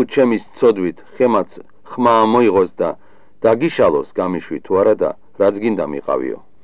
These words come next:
ცოტა მოუფონა გველმან და მივიდნენ ჭანდართან. კითხა მან კაცმან, "ეს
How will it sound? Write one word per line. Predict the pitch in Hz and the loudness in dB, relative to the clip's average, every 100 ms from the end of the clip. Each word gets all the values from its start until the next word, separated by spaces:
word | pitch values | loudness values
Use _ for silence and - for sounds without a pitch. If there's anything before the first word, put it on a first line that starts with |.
| - - - - - - - - - - - - - - - - - - - - - | -20 -20 -20 -20 -20 -20 -20 -20 -20 -20 -20 -20 -20 -20 -20 -20 -20 -20 -20 -20 2
ცოტა | 220 220 | 4 6
მოუფონა | 196 202 190 165 135 104 | 6 6 6 4 2 2
გველმან | 92 98 104 117 139 | 4 4 4 2 0
და | 185 190 | -2 0
მივიდნენ | 123 104 113 110 131 151 - - | 0 2 0 0 0 0 -4 -12
ჭანდართან. | - 120 107 90 76 - - - - - - - | -6 -4 0 0 -2 -6 -16 -16 -20 -20 -20 -6
კითხა | 202 - 110 | -6 -4 -2
მან | 90 123 135 | 0 0 -2
კაცმან, | 90 - 78 - - - - - - - - | -6 -10 -14 -16 -18 -20 -20 -20 -20 -16 0
"ეს | 135 | 2